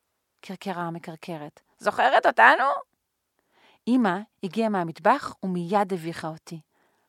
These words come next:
"מדהים! נירצ'וק בדיוק שאלה אם תחזרו לבקר אותנו מתישהו. נירצ'וק, את ממש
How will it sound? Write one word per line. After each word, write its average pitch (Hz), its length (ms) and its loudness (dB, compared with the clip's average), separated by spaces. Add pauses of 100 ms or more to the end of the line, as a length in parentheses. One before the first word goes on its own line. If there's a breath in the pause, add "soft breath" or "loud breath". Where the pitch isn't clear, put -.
"מדהים! 320 1000 0 (440 loud breath)
נירצ'וק 320 720 2
בדיוק 302 800 -2
שאלה 233 500 2
אם 247 60 -4
תחזרו 254 400 -2
לבקר 370 380 -4 (180)
אותנו 262 280 2
מתישהו. 196 560 -2
נירצ'וק, 294 680 2 (360 loud breath)
את 494 240 0
ממש 226 640 2